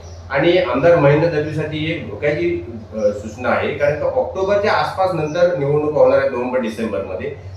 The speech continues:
आणि त्यावेळी एक दिवस पाणी आड करून येणार आहे. पाण्याचा प्रश्न हा अतिशय महत्त्वाचा प्रश्न हा अलिबागचे, अलिबाग मूळचे आमदार ज्यावेळी आता परत उमेदवार होतील त्यांना तो फेस करावा लागणार आहे आणि जनतेला त्यावेळी त्यांना उत्तर देताना त्यांच्या,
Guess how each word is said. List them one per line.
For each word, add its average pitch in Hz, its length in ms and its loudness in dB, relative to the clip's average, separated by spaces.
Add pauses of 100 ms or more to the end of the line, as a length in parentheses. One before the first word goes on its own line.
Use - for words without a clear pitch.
आणि 127 140 -2
त्यावेळी 147 360 2
एक 156 180 -2
दिवस 165 120 2
पाणी 131 280 0
आड 135 220 2
करून 143 240 0
येणार 117 260 4
आहे. 107 140 2 (280)
पाण्याचा 143 420 4
प्रश्न 135 300 -2
हा 139 560 0 (220)
अतिशय 196 500 -4
महत्त्वाचा 156 420 2
प्रश्न 143 360 -4 (400)
हा 131 240 2
अलिबागचे, - 1800 -2
अलिबाग 170 300 2
मूळचे 170 380 2
आमदार 127 480 4
ज्यावेळी 131 200 4
आता 147 220 4
परत 185 160 2
उमेदवार 156 360 4
होतील 127 260 4
त्यांना 135 220 2
तो 131 380 -4 (200)
फेस 175 240 4
करावा 156 240 2
लागणार 123 220 4
आहे 123 140 4
आणि 117 340 2
जनतेला - 240 2
त्यावेळी 143 480 2
त्यांना 135 220 4
उत्तर 143 340 0
देताना 123 360 0
त्यांच्या, 127 360 0